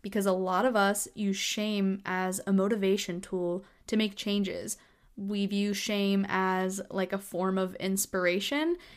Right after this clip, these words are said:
and Jamie talks more about her body in this section, which is really relatable, I found, and how shame really fueled her to make changes in her body, which all that did was put her in this toxic cycle of shame.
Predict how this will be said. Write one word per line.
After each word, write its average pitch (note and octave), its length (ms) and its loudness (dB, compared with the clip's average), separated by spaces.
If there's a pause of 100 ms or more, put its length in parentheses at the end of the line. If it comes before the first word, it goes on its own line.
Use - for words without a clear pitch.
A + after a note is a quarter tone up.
(100)
and G#3 180 4
Jamie G#3 280 2
talks G3+ 420 0 (220)
more G#3+ 200 4
about B3+ 240 6
her G#3 160 2
body F#3+ 560 2
in G#3 160 2
this G#3+ 200 0
section, A3+ 760 0 (160)
which F#3+ 180 -2
is F3+ 220 0
really F#3 260 4
relatable, F3+ 500 2
I F#3+ 60 2
found, G3 420 4 (320)
and F#3+ 200 2
how F#3 760 2
shame A3 360 0
really A3 600 2
fueled A#3+ 540 2
her F#3 180 4
to F#3 60 2
make F#3 180 -2
changes G#3 340 -2
in F#3+ 80 2
her F#3 80 2
body, F3+ 440 2
which G#3 580 -2
all F#3+ 140 4
that G3+ 180 4
did G3+ 180 0
was G#3 140 -2
put - 220 -6
her G3+ 100 2
in F#3+ 120 4
this F3+ 180 -2
toxic F#3 680 -2
cycle F3 540 -2
of F3 160 -6
shame. E3+ 500 -8